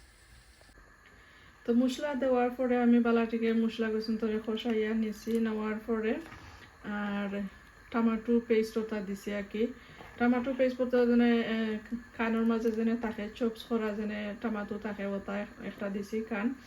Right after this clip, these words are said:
দিয়াৰ আমি বালাটিকে, উম, ব্লেণ্ডাৰৰ মাজে থোড়া ব্লেন্ড কৰি আনিছি, স্মুথ কৰি আনিছি আকে। আর দিয়া, আর ব্লেন্ড কৰি ওখানে মাঝে বিলাইছি, আ, থোড়া পানি দিছি, কিমা গুছিন সিদ্ধ হওয়ার লাগি। তো এই তো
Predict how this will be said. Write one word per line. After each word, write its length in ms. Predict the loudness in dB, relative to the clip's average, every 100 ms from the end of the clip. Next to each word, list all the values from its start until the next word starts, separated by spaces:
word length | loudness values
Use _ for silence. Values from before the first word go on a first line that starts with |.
| -20 -18 -12
দিয়াৰ 380 | -6 -2 -2 -2
আমি 200 | -2 -4 -4
বালাটিকে, 540 | -2 -2 0 -2 -2 -4 -6
উম, 200 | -4 -4 -4 0
ব্লেণ্ডাৰৰ 600 | 4 4 4 2 2 4
মাজে 200 | 4 2
থোড়া 200 | 0 -2
ব্লেন্ড 280 | -2 -2 -2
কৰি 180 | 0 0
আনিছি, 320 | -2 -4 -6
স্মুথ 300 | -6 -4 -4 -6
কৰি 200 | -6 -6
আনিছি 360 | -6 -8 -8 -8
আকে। 260 | -8 -8 -10 -10 -14 -20 -20 -20 -20 -18 -18 -18 -20 -16 -10
আর 260 | -6 -6 -6
দিয়া, 280 | -4 -4 -4 -4 -4
আর 180 | -4 -4
ব্লেন্ড 280 | -4 -4 -2
কৰি 180 | -2 0
ওখানে 240 | -2 -2 -4
মাঝে 220 | -4 -4
বিলাইছি, 540 | -2 -2 -2 -4 -2 0
আ, 140 | 0 -4 -8
থোড়া 260 | -6 -6 -6
পানি 280 | -6 -6 -6 -4
দিছি, 340 | -6 -6 -8 -6
কিমা 260 | -4 -4 -4
গুছিন 300 | -6 -8 -8
সিদ্ধ 360 | -8 -10 -8 -6
হওয়ার 280 | -4 -4 -4
লাগি। 340 | -4 -4 -4 -4 -6 -20 -20 -20 -18 -12 -12 -12 -18 -20 -20 -20 -6
তো 60 | 0 2
এই 100 | 2
তো 140 | -2